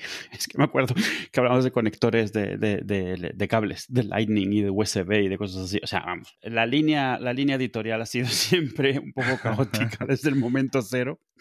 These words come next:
Speaker 2: Porque cuando, cuando empezamos a grabar ya estaba el Lightning.
Speaker 1: Sí.
Speaker 2: Ah.
Speaker 1: Est-, eh, creo que estaba recién anunciado y era como un poco si va a ser
Speaker 2: Ya.
Speaker 1: esto, va a ser porque no es
Speaker 2: Ya.
Speaker 1: U S B, iba por ahí la cosa. Por ahí debo tener el audio todavía porque no he tirado ni un solo audio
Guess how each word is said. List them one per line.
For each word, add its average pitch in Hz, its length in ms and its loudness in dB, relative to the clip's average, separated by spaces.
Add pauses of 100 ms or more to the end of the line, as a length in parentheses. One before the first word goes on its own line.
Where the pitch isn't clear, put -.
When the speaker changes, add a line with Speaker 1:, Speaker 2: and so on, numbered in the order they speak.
(300)
Speaker 2:
Porque 98 200 2
cuando, 98 360 2
cuando 98 160 2
empezamos 95 340 0
a 113 60 2
grabar 107 240 2
ya 107 80 0
estaba 104 240 0
el 95 120 0
Lightning. 151 500 0 (180)
Speaker 1:
Sí. - 360 -4 (400)
Speaker 2:
Ah. 110 140 2
Speaker 1:
Est-, 95 280 -2
eh, 104 120 -4
creo 101 160 0
que 113 60 -2
estaba 123 260 2
recién 117 260 -2
anunciado 117 540 2
y 95 100 -2
era 95 160 2
como 107 200 2
un 90 80 -2
poco 101 680 2
si - 200 -4
va 90 100 -2
a - 20 -4
ser 98 240 0
Speaker 2:
Ya. 95 180 4
Speaker 1:
esto, 104 200 2
va 95 80 -2
a - 40 -6
ser 87 200 -4
porque 95 260 0
no 95 120 2
es 82 100 0
Speaker 2:
Ya. 95 60 -2
Speaker 1:
U 87 40 0
S 85 220 -2
B, 113 420 2
iba 110 220 0
por - 140 -8
ahí - 100 -4
la - 100 -8
cosa. - 220 -14
Por 104 140 -4
ahí 160 80 2
debo 123 160 4
tener 123 200 0
el 110 120 2
audio 127 180 2
todavía 113 300 2
porque 117 180 -2
no 113 60 4
he - 20 -8
tirado 117 220 2
ni 117 80 2
un 131 80 2
solo 123 260 -2
audio 92 380 -4